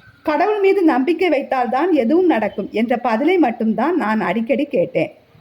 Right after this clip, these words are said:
அடுத்த நாளும் கடந்த பிறகும் அவருக்கு இன்னும் நினைவு திரும்பவில்லை. பின் என் அக்காவும் வந்தாள். நலம் விசாரித்துவிட்டு சிறிது நேரத்திற்கு பிறகு சென்றாள். மேலும் ஆறு நாட்களுக்கு பிறகு பரிசோதனை செய்த மருத்துவர், "உங்கள் கணவர் கோமா நிலைக்கு சென்று விட்டார்" என்றார்.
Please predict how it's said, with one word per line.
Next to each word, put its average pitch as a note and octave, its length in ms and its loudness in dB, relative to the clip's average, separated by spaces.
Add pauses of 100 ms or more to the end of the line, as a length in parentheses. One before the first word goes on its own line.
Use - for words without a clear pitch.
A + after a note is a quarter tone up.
(800)
அடுத்த - 340 -2
நாளும் G4 380 2
கடந்த D#4 340 2
பிறகும் C4 440 0
அவருக்கு C4+ 380 0
இன்னும் F4 320 2
நினைவு C#4+ 300 4
திரும்பவில்லை. E3 560 -2 (480)
பின் A4 260 2
என் D#4+ 240 4
அக்காவும் F#4 580 0
வந்தாள். A#3+ 360 0 (280)
நலம் C#4+ 340 2
விசாரித்துவிட்டு C#4+ 760 0
சிறிது F4+ 320 0
நேரத்திற்கு C#4 500 2
பிறகு G#3+ 380 0
சென்றாள். F3+ 380 -2 (480)
மேலும் E4 480 4
ஆறு D#4+ 240 2
நாட்களுக்கு E4 540 0
பிறகு A3+ 360 0
பரிசோதனை E4+ 640 2
செய்த C4 320 2
மருத்துவர், C4+ 520 2
"உங்கள் C4+ 400 0
கணவர் B3 380 0
கோமா D4+ 360 0
நிலைக்கு C#4 340 2
சென்று A3+ 280 0
விட்டார்" A#3+ 340 -2
என்றார். E3+ 400 -2